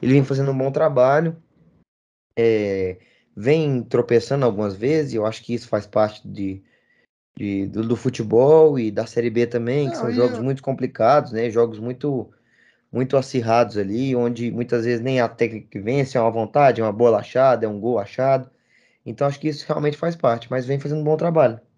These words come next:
Speaker 2: Não, e outra, como eu disse, né, foram apenas só seis jogos após o co-, no comando do, do Anderson Moreira. Isso é pou-, pouco tempo pra um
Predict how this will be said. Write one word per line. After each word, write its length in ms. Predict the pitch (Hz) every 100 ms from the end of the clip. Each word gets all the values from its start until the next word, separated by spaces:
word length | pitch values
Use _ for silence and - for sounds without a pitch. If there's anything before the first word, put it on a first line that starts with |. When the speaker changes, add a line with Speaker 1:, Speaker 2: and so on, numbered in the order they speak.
| -
Speaker 2:
Não, 160 | 240 226
e 160 | 214
outra, 400 | 247 220 240 240
como 280 | 170 180 185
eu 100 | 226
disse, 320 | 202 214 214
né, 120 | 185 170
foram 280 | - 185
apenas 380 | 185 165 190 190
só 280 | - - 214
seis 520 | 226 - 233 277 247
jogos 760 | 170 190 185 220 240 - - _ _ _ _ _ _ _ _ -
após 680 | 139 - 202 202 202 202 240
o 100 | 240
co-, 400 | 247 - 180 185
no 140 | 208
comando 440 | 220 233 202 202
do, 300 | 226 277 285
do 140 | 220 233
Anderson 340 | 233 247 285
Moreira. 380 | 285 214 220 214
Isso 120 | 147
é 80 | 175
pou-, 380 | 202 240 254 202
pouco 300 | - 233 269
tempo 400 | - 226 254 190
pra 160 | 185
um 280 | 185 180 160